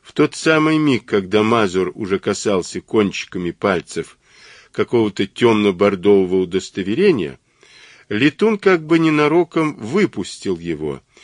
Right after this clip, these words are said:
и оно приземлилось под ногами. «Старый финт»,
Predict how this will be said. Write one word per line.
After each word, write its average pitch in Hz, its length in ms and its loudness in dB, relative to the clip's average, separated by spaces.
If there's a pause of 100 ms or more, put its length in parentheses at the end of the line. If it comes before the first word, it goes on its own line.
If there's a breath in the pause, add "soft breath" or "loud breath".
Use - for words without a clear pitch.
(340 loud breath)
и 127 320 2
оно 143 340 4
приземлилось 165 760 2
под 151 200 -4
ногами. 87 640 -4 (800)
«Старый 131 680 0
финт», 95 640 -8